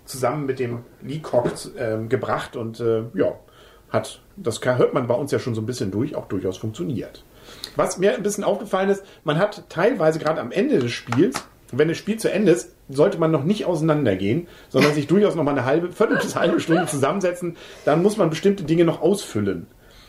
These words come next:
Und besonders am Anfang, bestimmte Sachen darf man noch mal Namen geben, man darf, ähm, sich hier verewigen in der Anleitung, die ich jetzt hier irgendwo liegen hatte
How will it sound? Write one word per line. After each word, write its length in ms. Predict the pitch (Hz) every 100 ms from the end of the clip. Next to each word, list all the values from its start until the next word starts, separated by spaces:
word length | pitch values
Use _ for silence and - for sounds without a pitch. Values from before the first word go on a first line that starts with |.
| -
Und 80 | 131
besonders 300 | 139 165 160
am 120 | 131
Anfang, 480 | 127 208 220 139 196
bestimmte 320 | 147 165 165
Sachen 220 | 156 151 143
darf 140 | 143
man 80 | 127
noch 60 | 107
mal 80 | 101
Namen 500 | 113 147 175 180 147
geben, 560 | 156 170 165 165 165 - - -
man 140 | 117
darf, 380 | 120 123 123 -
ähm, 420 | 117 117 113 113 -
sich 220 | 135 120
hier 380 | 131 120 120 117
verewigen 560 | 131 - 156 156 139 131
in 120 | 120
der 180 | 113 139
Anleitung, 520 | 185 180 175 165 147
die 60 |
ich 60 | 139
jetzt 160 | 143 156
hier 120 | 151
irgendwo 240 | 156 147 131
liegen 260 | 156 160
hatte 320 | 175 175 185